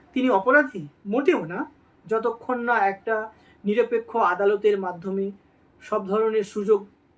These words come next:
পাওয়ার পর প্রমাণিত হয় যে তিনি অপরাধী, ততক্ষণ পর্যন্ত আমরা কাউকে অপরাধী বলতে পারি না, অভিযুক্ত বলতে পারি। তাহলে যখন বলা হচ্ছে যে এনকাউন্টার করে দেওয়া হোক,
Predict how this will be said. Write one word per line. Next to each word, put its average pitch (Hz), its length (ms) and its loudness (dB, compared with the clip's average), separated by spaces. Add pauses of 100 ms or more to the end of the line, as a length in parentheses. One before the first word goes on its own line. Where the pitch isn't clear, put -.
পাওয়ার 190 340 0
পর 202 360 -2 (840)
প্রমাণিত 262 400 2
হয় 208 220 2
যে 202 100 2
তিনি 196 220 -4
অপরাধী, 180 580 -6
ততক্ষণ 220 420 -4
পর্যন্ত 220 440 -2
আমরা 196 240 -2
কাউকে 185 320 -2
অপরাধী 190 600 -4 (400)
বলতে 214 240 2
পারি 147 240 -8
না, 143 120 -14
অভিযুক্ত 285 480 2
বলতে 151 320 -6
পারি। 131 220 -18 (600)
তাহলে 233 440 0 (300)
যখন 202 300 -2
বলা 190 240 0
হচ্ছে 208 460 -2
যে 202 140 -2
এনকাউন্টার 220 580 -4
করে 180 180 -4
দেওয়া 156 260 -6
হোক, 170 200 -4